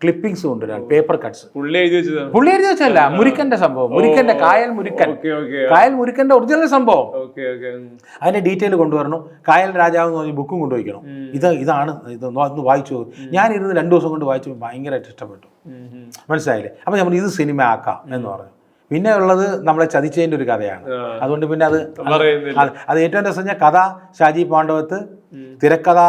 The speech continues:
Speaker 1: ഡെന്നീസ് ജോസഫ്, സംഭാഷണം ദാമോദരൻ മാസ്റ്റർ.
Speaker 2: ദാമോദരൻ.
Speaker 1: ഇതായിരുന്നു ആ പ്രോജക്റ്റ്.
Speaker 2: ആ കോമ്പിനേഷൻ.
Speaker 1: ആ കോമ്പിനേഷൻ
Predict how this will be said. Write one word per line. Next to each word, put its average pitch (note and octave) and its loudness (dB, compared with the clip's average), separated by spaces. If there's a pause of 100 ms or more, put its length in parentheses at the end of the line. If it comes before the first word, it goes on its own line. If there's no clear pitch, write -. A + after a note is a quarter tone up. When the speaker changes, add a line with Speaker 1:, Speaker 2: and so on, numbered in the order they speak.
(260)
Speaker 1:
ഡെന്നീസ് E3+ -2
ജോസഫ്, E3+ 0 (200)
സംഭാഷണം E3 0
ദാമോദരൻ A#2 -4
മാസ്റ്റർ. A2+ -12
Speaker 2:
ദാമോദരൻ. B2+ -6
Speaker 1:
ഇതായിരുന്നു F3 0
ആ D3+ 0
പ്രോജക്റ്റ്. G#2+ -10
Speaker 2:
ആ C3+ -6
കോമ്പിനേഷൻ. D3+ -4
Speaker 1:
ആ B2+ 0
കോമ്പിനേഷൻ F3 0